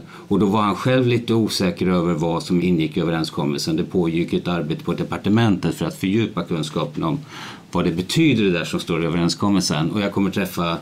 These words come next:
ministern i, inom kort. Och då kommer jag naturligtvis fråga utbildningsministern, vad betyder det som står i överenskommelsen för oss och för skolväsendet?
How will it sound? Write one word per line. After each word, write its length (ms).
ministern 760
i, 220
inom 200
kort. 520
Och 100
då 120
kommer 260
jag 120
naturligtvis 360
fråga 540
utbildningsministern, 960
vad 200
betyder 520
det 160
som 140
står 240
i 40
överenskommelsen 960
för 240
oss 280
och 100
för 80
skolväsendet? 920